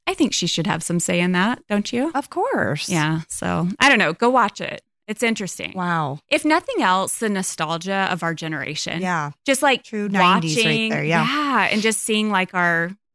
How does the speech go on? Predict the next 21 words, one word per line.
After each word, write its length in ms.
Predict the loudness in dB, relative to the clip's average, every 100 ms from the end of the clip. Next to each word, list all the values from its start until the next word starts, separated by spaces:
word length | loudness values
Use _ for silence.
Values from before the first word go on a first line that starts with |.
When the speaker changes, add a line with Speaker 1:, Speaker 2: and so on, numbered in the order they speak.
| _
Speaker 1:
icon, 540 | -4 -4 -6 -8 -6 -2
our 280 | 0 0 -4 _ _
pop 240 | -6 -4 -2
icon. 240 | -4 2
Speaker 2:
Yeah, 140 | 4 4
we 160 | 2
loved 300 | 2 2 0
her. 340 | -2 0 0 -4
Yeah, 180 | 2 4
Speaker 1:
Ugh. 100 | 4
Speaker 2:
she 140 | 4 2
was, 240 | 0 2
like, 340 | 2 2 0 _ _ _ _ _ _ 0
the 160 | 2 2
thing. 460 | 0 0 0 0 -2
Speaker 1:
And 140 | 0 4
Speaker 2:
Yeah, 200 | 4 2 _
yeah. 220 | 0 0 0 _
Speaker 1:
anyway, 400 | -8 -6 -8 -10 _
yeah. 240 | -10 -10 -10 _
So, 280 | -6 -4